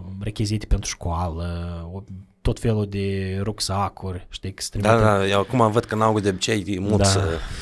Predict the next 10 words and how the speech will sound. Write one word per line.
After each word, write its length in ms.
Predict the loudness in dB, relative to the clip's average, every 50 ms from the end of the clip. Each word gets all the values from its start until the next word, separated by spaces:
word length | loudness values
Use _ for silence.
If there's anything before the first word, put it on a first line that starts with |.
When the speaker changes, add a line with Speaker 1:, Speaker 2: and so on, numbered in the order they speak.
| -10 -10 -10 -8 -10 -8 -6
Speaker 2:
A, 260 | -4 -4 -4 -4 -4
a 40 | -4
strâng 360 | -6 -6 -6 -6 -4 -6 -6
primul 260 | -4 -2 0 0 2 0
rucsac 360 | 0 0 0 0 0 0 -2
pentru 240 | -4 -6 -6 -4 -4
copii. 340 | -4 -4 -2 -6 -8 -8 -10 -16 -20 -18 -14 -8 -4 2 6
Speaker 1:
Da, 200 | 8 8 8 6
și 200 | 4 2 2 2
uite 680 | 4 4 4 4 4 2 0 2 2 2 0 0